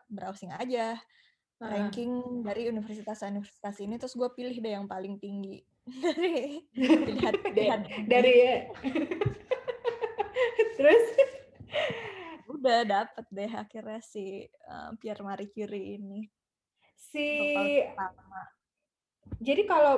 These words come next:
Speaker 2: si scholarship lu berarti, eh, lu apply scholarship-nya dulu baru disuruh pilih sekolah ya, bukan keterima dulu di sekolah baru apply scholarship?
Speaker 1: Jadi, eh, eh, jadi pilih, em, program, pilih kayak,
Speaker 2: Hmm.
Speaker 1: em, apa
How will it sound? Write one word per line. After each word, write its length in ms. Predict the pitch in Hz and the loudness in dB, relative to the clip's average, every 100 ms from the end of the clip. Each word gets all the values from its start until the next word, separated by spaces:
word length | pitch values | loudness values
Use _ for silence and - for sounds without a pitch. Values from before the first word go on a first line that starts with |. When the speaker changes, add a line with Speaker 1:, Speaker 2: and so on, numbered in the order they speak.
| - | 2
Speaker 2:
si 160 | - 277 | -6 -8
scholarship 520 | - 254 254 254 262 | -2 0 0 -2 0
lu 260 | 233 277 392 | 2 2 2
berarti, 400 | 240 214 - 196 - - - - - | 2 4 4 4 0 -4 -14 -18 -8
eh, 240 | 202 240 233 | -2 2 4
lu 120 | 311 | 4
apply 300 | 294 294 240 | 2 2 0
scholarship-nya 640 | 233 247 214 220 233 233 214 | 0 -2 -2 -2 -2 -2 -4
dulu 340 | 196 190 269 | -2 -2 -2
baru 220 | 247 214 | -2 -2
disuruh 340 | 208 220 214 208 | -4 -2 -2 0
pilih 220 | 214 214 | -2 -4
sekolah 380 | 220 233 269 254 | -2 -2 0 0
ya, 120 | 190 | -2
bukan 460 | 185 190 202 202 208 | -2 -4 -4 -4 -6
keterima 400 | 214 208 202 196 | -6 -6 -4 -4
dulu 180 | 190 | -6
di 80 | 196 | -6
sekolah 400 | 196 190 190 254 | -6 -4 -4 -2
baru 380 | 196 190 226 - | -4 -2 -2 -4
apply 220 | - 196 | -6 -8
scholarship? 600 | 196 190 190 208 - 185 - _ _ _ _ _ _ _ _ _ _ | -6 -6 -6 -6 -8 -10 -14 _ _ _ _ _ _ _ _ _ _
Speaker 1:
Jadi, 460 | 247 240 311 359 - | -2 0 0 -4 -6
eh, 260 | _ 262 | _ -6
eh, 140 | - 254 | -2 -2
jadi 160 | 247 277 | -2 -4
pilih, 440 | 277 247 233 226 - - | -2 0 2 -2 -6 -16
em, 380 | 247 214 220 214 214 | -12 -8 -6 -8 -6
program, 800 | 220 208 196 190 185 226 277 285 | -6 -6 -6 -6 -4 -6 -8 -10
pilih 300 | 233 214 208 | -10 -10 -12
kayak, 400 | - 139 - - | -14 -12 -12 -14
Speaker 2:
Hmm. 300 | - 92 101 | -16 -16 -16
Speaker 1:
em, 0 | - _ _ | -18 _ _
apa 120 | - | -12